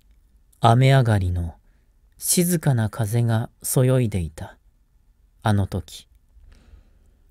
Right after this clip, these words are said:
草むらは露の雫にまだ濡れて、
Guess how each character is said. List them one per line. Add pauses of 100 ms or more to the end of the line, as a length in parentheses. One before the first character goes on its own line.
(280)
草
む
ら
は (520)
露
の
雫
に
ま
だ
濡
れ
て、